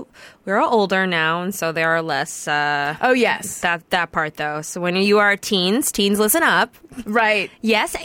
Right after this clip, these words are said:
Speaker 1: and, though, you have a hella lot more eggs
Speaker 2: Yeah.
Speaker 1: that are vibrant
Speaker 2: <laughs>
Speaker 1: and
Speaker 2: And,
Speaker 1: young and
Speaker 2: and
Speaker 1: fresh.
Speaker 2: wanting to hatch.
Speaker 1: Yeah.
Speaker 2: Yeah,
Speaker 1: Yeah, exactly.
Speaker 2: that is a huge, no, that is a
Speaker 1: That,
Speaker 2: huge
Speaker 1: that's
Speaker 2: thing.
Speaker 1: sort of kind of the,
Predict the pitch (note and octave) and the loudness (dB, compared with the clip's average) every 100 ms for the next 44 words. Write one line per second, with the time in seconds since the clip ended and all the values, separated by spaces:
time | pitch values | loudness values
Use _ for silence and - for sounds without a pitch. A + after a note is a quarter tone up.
0 | C4 A4+ C#5 D#4 G#3+ G#3 G#3 G#3 G3+ G3 | 0 2 2 2 4 2 2 4 4 4
1 | G#3 G#3 B3+ G#3 F#3+ F3 - - - C4 | 4 2 2 0 0 -2 -6 -8 -2 2
2 | C#4 C4 A3+ G#3+ G#3+ G3+ F3+ E3 D#3+ D#3+ | 4 4 4 2 0 0 2 0 -2 -4
3 | G3+ - G#3 F#3+ D3+ C#3+ E3 E3+ F3+ A3 | -2 0 2 2 0 0 0 0 0 0
4 | A3+ A3 A3 G#3+ - - - F4+ - D#4 | 0 2 2 2 0 -2 -2 0 2 2
5 | G#3+ B3+ A#3 A#3+ A#3 A3+ G#3+ B3+ B3+ C#4 | 2 2 2 2 2 2 0 0 2 2
6 | D4 D4 D4 F4+ C#4 D#4+ D4+ G3 - - | 4 2 2 2 2 0 0 -2 -4 -10
7 | - C#4 A#3+ F#3 - C#4 C#4 C4+ B3 A3 | -4 0 0 0 -2 0 2 0 0 0
8 | A3+ D#4+ F#3+ F3 A3 G3 - G#3+ G3 G3+ | 2 2 2 0 0 -2 0 0 2 2
9 | G3 A#3+ C4+ B3 C4 - - - B3 G#3+ | 2 2 0 0 0 0 -2 2 2 0
10 | - G#3+ F#3+ F3 D#3+ D#3+ | -2 0 2 2 2 0